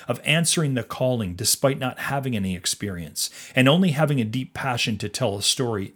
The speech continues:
and gut feeling that it is the right thing to do.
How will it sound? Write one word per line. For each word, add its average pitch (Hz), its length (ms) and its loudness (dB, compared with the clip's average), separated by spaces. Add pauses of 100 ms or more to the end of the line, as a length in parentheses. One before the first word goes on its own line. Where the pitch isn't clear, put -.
and 120 160 -2
gut 151 240 0
feeling 139 480 0 (220)
that 117 160 0
it 117 100 0 (140)
is 131 300 6
the 113 120 0
right 95 260 -2
thing 87 200 -6
to - 140 -16
do. 90 260 -6